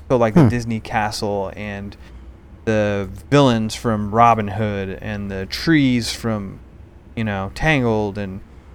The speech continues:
Speaker 1: just all kinds of stuff that you can eventually just build this giant world,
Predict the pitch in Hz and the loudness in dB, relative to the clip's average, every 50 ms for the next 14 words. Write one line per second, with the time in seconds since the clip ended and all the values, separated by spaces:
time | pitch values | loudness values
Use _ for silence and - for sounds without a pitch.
0 | - - - 131 120 - 143 151 156 160 - - 147 131 117 110 - - - 123 | -20 -12 -8 -8 -4 2 6 6 6 6 4 2 0 0 0 -2 -4 0 0 2
1 | 120 113 - - 117 98 - - - - - - - - - - 127 123 - 131 | 2 0 -2 -4 -6 -6 -6 -8 -14 -20 -20 -20 -20 -20 -8 -6 -6 -4 -2 -2
2 | 120 110 123 123 131 - - 131 120 110 113 110 - - - 120 117 117 110 110 | -2 0 0 -2 -2 -2 -2 -2 -2 -2 -4 -6 -8 -4 -2 0 0 0 0 -4
3 | 107 - - 123 117 113 107 76 - 101 107 117 117 107 104 - | -6 -8 -6 -6 -4 -4 -4 -6 -6 -4 -2 0 0 0 -2 -4